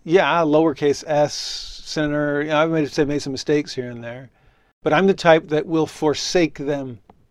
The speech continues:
as intensely as possible. And as a result of that, it's sometimes really hard for that person to confess them. That sin is not who I am.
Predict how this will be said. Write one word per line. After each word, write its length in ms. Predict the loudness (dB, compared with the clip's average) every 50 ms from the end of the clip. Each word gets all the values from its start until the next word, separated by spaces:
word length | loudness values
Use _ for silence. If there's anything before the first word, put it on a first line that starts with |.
| _ _ _ _ _ _ _ _ _ _
as 140 | -8 -6 -6
intensely 600 | -6 -8 -2 0 0 2 2 0 -2 -2 -2 0
as 120 | 0 -2 -2
possible. 480 | -2 -2 -2 -2 -2 -8 -14 -14 -16 -18 -20 -20 -20 -20 -10
And 180 | -6 -2 -2 -2
as 100 | -2 -2
a 60 | -2
result 420 | -2 -2 -2 0 -2 -2 -2 -2
of 140 | -4 -6 -4
that, 400 | -4 -4 -2 -4 -4 -8 -12 -18 _ _ _ _ _ _ _ _ _ _ _ _ _
it's 100 | -16 -8
sometimes 380 | -6 -6 -4 -4 -4 -6 -2 0
really 220 | 0 2 2 0
hard 260 | 0 -2 -4 -6 -6
for 140 | -10 -12 -10
that 320 | -4 -2 0 0 -2 -2
person 460 | -8 -14 -14 -14 -14 -14 -16 -18 -20 -20 _ _ _ _ _ _ _ _ _ _ _ _ -16
to 120 | -16 -14
confess 460 | -12 -10 -10 -8 -4 -4 -4 -4 -6
them. 260 | -12 -14 -16 -18 -18 -20 _ _ _ _ _ _ _ _ _ _ _ _ _ _ _ _ _ _
That 160 | -4 -4 -2
sin 240 | -2 0 0 2 2
is 140 | 0 0 -2
not 400 | 0 2 2 2 2 0 -2 -2
who 160 | -2 0 0
I 120 | 0 -2
am. 460 | -2 -6 -8 -12 -12 -12 -14 -16 -18